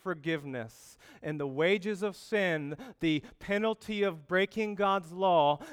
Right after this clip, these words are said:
is death. Somebody has to die for you to be forgiven. And Christ died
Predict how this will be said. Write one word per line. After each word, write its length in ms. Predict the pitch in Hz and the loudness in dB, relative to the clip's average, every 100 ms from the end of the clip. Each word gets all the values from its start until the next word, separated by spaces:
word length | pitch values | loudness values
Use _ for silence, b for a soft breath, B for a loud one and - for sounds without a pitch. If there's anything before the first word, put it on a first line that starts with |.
| 226 | -6
is 340 | 165 185 170 | 2 2 2
death. 500 | 147 202 208 170 - - B | 0 6 8 6 0 -12 B
Somebody 720 | - - 208 214 233 240 240 | -20 -6 2 2 4 4 4
has 340 | 190 196 196 - | 2 4 4 2
to 160 | - | -10
die 560 | 156 208 208 185 143 151 - | 0 6 8 8 6 2 -4
for 140 | 175 | -6
you 480 | 151 160 196 190 196 - | -4 -4 -2 -2 -4 -8
to 120 | 208 | -8
be 300 | 151 175 170 | -2 -2 -2
forgiven. 720 | 165 - 143 185 160 160 131 120 B 240 | -4 -8 0 0 2 -2 -2 -8 B -4
And 200 | 160 165 - | -4 -4 -12
Christ 840 | - - 233 226 190 185 - - B B - 127 196 | -20 6 10 10 8 -2 -14 -20 B B -20 -4 8
died 800 | 220 226 196 139 110 98 110 | 10 12 12 8 0 -8 -16